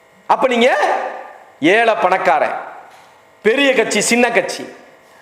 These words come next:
அதிகாரத்துல உட்கார்ந்த கட்சி, அதிகாரத்துக்கு வரப்போற, அப்படிலாம் எந்த விதமான பாகுபாடும் காவல்துறை அதிகாரிகள்கிட்ட இருக்கக்கூடாது, மாவட்ட ஆட்சியர்கிட்ட கூட இருந்துடலாம். ஆனால் சட்டம் ஒழுங்கை பாதுகாக்கக்கூடிய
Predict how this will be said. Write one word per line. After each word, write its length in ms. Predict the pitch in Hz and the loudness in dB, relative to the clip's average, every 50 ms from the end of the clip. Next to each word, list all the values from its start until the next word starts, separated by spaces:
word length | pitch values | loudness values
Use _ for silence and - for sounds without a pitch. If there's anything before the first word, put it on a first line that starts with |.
| _ - | _ 0
அதிகாரத்துல 580 | - 226 262 302 269 269 254 254 254 247 233 214 208 | 0 2 2 2 2 2 0 0 0 2 2 2 2
உட்கார்ந்த 280 | 208 214 285 277 262 | 2 2 2 2 2
கட்சி, 240 | 220 226 - - 247 | 0 0 0 2 2
அதிகாரத்துக்கு 540 | 202 202 247 262 269 233 - - - - 185 | 2 2 2 2 0 0 0 -2 0 0 2
வரப்போற, 380 | 156 180 214 254 - - 208 214 - | 2 2 2 2 2 2 0 0 2
அப்படிலாம் 440 | - - - - 226 233 226 233 185 | 0 0 0 2 2 2 4 2 4
எந்த 280 | 156 170 190 226 240 254 | 2 2 2 2 0 0
விதமான 360 | 240 220 208 208 196 185 175 | 0 2 2 2 2 2 2
பாகுபாடும் 580 | 160 175 190 208 226 226 196 190 170 165 143 123 - | 2 2 2 2 2 2 2 2 2 0 -2 -4 -4
காவல்துறை 580 | - 165 180 208 202 196 180 - 165 156 139 120 101 - - - - - | 0 2 2 2 2 0 0 0 0 0 0 0 -2 -8 -16 -14 -6 -2
அதிகாரிகள்கிட்ட 680 | - 143 165 208 196 208 196 185 185 180 175 175 175 175 | 0 0 0 2 2 2 2 2 2 0 0 0 0 0
இருக்கக்கூடாது, 480 | 175 - 185 156 170 170 165 151 139 - - - - - - _ _ _ _ _ _ _ _ _ _ _ _ _ _ _ _ _ _ _ _ _ _ - - | 0 -2 -4 -4 -2 -2 -2 -4 -4 -10 -16 -18 -20 -20 -20 _ _ _ _ _ _ _ _ _ _ _ _ _ _ _ _ _ _ _ _ _ _ -20 -6
மாவட்ட 460 | - - 147 175 208 208 214 214 - 190 | 0 2 4 4 4 2 0 0 0 0
ஆட்சியர்கிட்ட 520 | 160 180 226 214 - - 247 226 233 233 220 | 2 0 0 0 0 0 0 0 0 0 0
கூட 140 | 208 226 233 | 2 2 2
இருந்துடலாம். 480 | 214 196 190 202 175 175 165 - - - - - - | 2 2 0 0 0 0 -2 -2 -4 -8 -12 -6 -2
ஆனால் 480 | - 151 160 175 185 208 247 277 285 269 269 - - | 0 0 2 2 2 2 2 2 0 0 -2 -2 -2
சட்டம் 580 | - - 220 - - - - - 349 349 349 330 | 0 0 0 0 0 -2 -2 -2 0 0 2 0
ஒழுங்கை 300 | 311 302 294 269 269 247 | 0 2 2 0 0 0
பாதுகாக்கக்கூடிய 840 | 247 254 233 247 240 226 233 220 - - 208 - - 196 175 170 | 0 0 2 2 2 2 2 2 2 0 -2 0 0 2 2 4